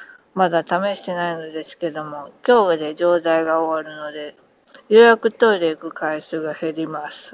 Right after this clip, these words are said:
<laughs> あ、そんな感じですね。今日はいい天気なのに、外にも出れず、まあ、コロナなのでね、そんなに外に出ることもないんですけども。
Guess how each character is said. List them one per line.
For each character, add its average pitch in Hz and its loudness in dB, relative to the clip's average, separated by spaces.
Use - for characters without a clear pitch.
<laughs> - -14
あ、 247 4
そ 202 2
ん - -4
な 208 0
感 214 2
じ 214 0
で 214 6
す 185 -14
ね。 202 -8
今 214 4
日 202 6
は 196 4
い 214 0
い 214 -10
天 214 -4
気 196 -16
な 190 -2
の - -6
に、 175 -8
外 185 0
に 175 -2
も 165 -4
出 175 0
れ 175 0
ず、 160 -6
ま 185 -2
あ、 165 -4
コ 202 0
ロ 196 4
ナ 170 -2
な - -
の 156 -20
で 160 -8
ね、 175 -8
そ 185 -4
ん 185 -6
な 180 -4
に 175 -10
外 185 -8
に 165 -8
出 175 0
る 170 0
こ 170 -10
と 160 -10
も 160 -10
な 170 -4
い 170 -10
ん 165 -18
で 160 -12
す - -20
け 160 -10
ど 156 -12
も。 151 -16